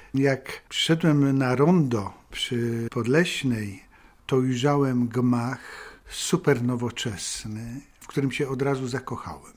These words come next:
I sobie powiedziałem: "Boże, jakby to dobrze było, gdybym wygrał ten konkurs", bo to był konkurs rozpisany przez Urząd Wojewódzki wtedy, a był chyba najbardziej sprawiedliwy, bo spośród nadesłanych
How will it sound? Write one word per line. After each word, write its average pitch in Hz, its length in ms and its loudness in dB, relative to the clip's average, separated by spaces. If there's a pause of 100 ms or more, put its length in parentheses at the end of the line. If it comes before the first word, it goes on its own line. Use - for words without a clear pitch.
(140)
I 120 60 -8
sobie 139 240 4
powiedziałem: 135 760 0
"Boże, 123 420 0
jakby 117 280 -4
to 123 140 -8
dobrze 123 360 -4
było, 127 340 -4
gdybym 117 360 -2
wygrał 117 380 0
ten 107 180 -6
konkurs", - 680 -8
bo 135 120 -6
to 147 160 0
był 139 160 2
konkurs 139 680 0 (500)
rozpisany 127 720 0
przez 123 360 -6
Urząd 120 320 -2
Wojewódzki 120 680 -2
wtedy, 131 520 4 (600)
a 139 240 2
był 135 260 4
chyba 127 300 0
najbardziej 123 500 2
sprawiedliwy, 127 840 2
bo 120 300 0 (380)
spośród - 1120 -8
nadesłanych 117 760 -4